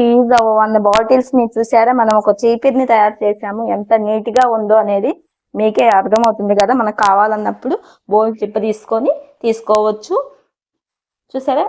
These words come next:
బోల్ట్లు కూడా ఇలా ఇప్ప తీసుకొని చే-, తీసుకోవచ్చు. మన నీట్ గా ఎంత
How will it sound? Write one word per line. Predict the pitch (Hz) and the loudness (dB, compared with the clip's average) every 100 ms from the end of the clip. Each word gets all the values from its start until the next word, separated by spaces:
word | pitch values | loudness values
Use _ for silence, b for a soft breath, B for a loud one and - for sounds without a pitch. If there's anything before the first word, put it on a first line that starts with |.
| - | -4
బోల్ట్లు | 208 220 220 233 | -2 -2 -2 -4
కూడా | 226 269 | 0 0
ఇలా | 220 208 | 0 0
ఇప్ప | 196 196 | -2 -4
తీసుకొని | 196 208 - 254 - | -6 -6 -6 -6 -6
చే-, | 247 175 175 | -4 -4 -6
తీసుకోవచ్చు. | 214 196 - 190 190 190 302 | -10 -6 0 2 2 0 -4
మన | 330 208 | -4 -4
నీట్ | 196 190 190 | -6 -8 -6
గా | 208 | 0
ఎంత | 214 190 | 0 -2